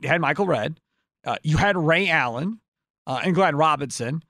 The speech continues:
Um, but that was a complete and utter circus with George Karl, where guys were just going after each other in the papers, going after the coaches, coaches going after the players. That was a fiasco. So you really never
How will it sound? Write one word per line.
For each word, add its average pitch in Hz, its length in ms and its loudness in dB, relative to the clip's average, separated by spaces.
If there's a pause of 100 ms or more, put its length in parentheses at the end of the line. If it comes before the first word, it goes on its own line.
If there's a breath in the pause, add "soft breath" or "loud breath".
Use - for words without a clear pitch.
(380)
Um, 123 360 -6
but 143 200 0
that 180 220 2
was 180 120 -2
a 156 60 -4
complete 202 600 -4
and 151 140 -2
utter 147 200 2
circus 151 380 0
with 139 120 -2
George 135 320 -2
Karl, 127 300 0
where 139 160 0
guys 151 260 0
were 143 80 -4
just 131 160 -6
going 139 240 0
after 143 400 -2
each 135 320 -4
other 139 240 0
in 127 60 -2
the 117 80 -6
papers, 143 520 -2
going 127 200 -2
after 120 180 -4
the - 80 -14
coaches, 170 420 -2
coaches - 320 -6
going 110 160 -8
after 110 180 -10
the 123 40 -14
players. 160 480 2 (560 loud breath)
That 170 160 2
was 156 100 -4
a 143 40 -4
fiasco. 107 420 -8
So - 140 -4
you 175 40 2
really 233 220 2
never 151 460 0